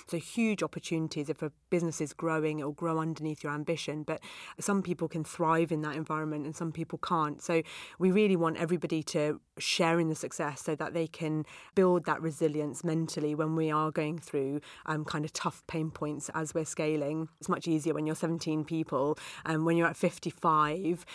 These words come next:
m-, ensuring that everybody feels a part of the company really comes down to us as founders being very approachable. So transparency is a,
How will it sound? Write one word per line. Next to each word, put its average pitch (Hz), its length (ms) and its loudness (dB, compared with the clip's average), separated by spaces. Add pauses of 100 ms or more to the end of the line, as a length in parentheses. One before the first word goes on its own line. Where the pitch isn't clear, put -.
(240)
m-, 180 120 2
ensuring 170 580 2
that 156 120 -2
everybody 160 380 2
feels 156 340 2
a - 60 -4
part 156 180 0
of 151 80 -6
the 160 80 -2
company 160 580 -2 (240)
really 185 320 6
comes 156 300 -2
down 156 220 0
to - 140 -2
us 165 180 -4
as 151 120 2
founders 160 480 0
being 156 240 0
very 160 280 2
approachable. 156 920 -2 (280)
So 160 100 2
transparency 151 680 -2
is 147 140 -8
a, 139 220 -8